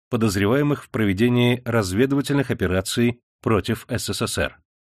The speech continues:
Например, подвёз американский разведчик своего осведомителя на машине – салон которой обработан пылью.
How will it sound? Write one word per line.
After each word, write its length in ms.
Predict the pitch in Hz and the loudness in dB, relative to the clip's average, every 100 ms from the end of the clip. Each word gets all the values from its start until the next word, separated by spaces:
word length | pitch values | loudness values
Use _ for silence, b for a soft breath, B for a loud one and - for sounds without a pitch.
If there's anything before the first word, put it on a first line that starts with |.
| _ _ _ _ _ _ - | _ _ _ _ _ _ -2
Например, 400 | 123 160 190 202 | 0 4 2 2
подвёз 380 | 175 156 202 156 | 0 2 0 2
американский 500 | 127 120 131 123 117 | 0 2 -2 0 0
разведчик 540 | 107 110 131 127 113 | 0 0 0 0 -2
своего 340 | 107 110 120 127 | 0 2 2 -2
осведомителя 640 | 120 113 110 110 104 110 101 | -4 -2 2 2 0 0 0
на 80 | |
машине – 540 | 101 117 - 87 73 - _ _ - | 0 0 -2 -2 -4 -10 _ _ -6
салон 380 | - 127 101 | -2 2 2
которой 400 | - 117 110 92 | 0 -2 0 0
обработан 600 | 85 92 113 98 95 113 | -2 -2 0 0 0 -2
пылью. 380 | 117 98 69 - | 0 -2 -2 -8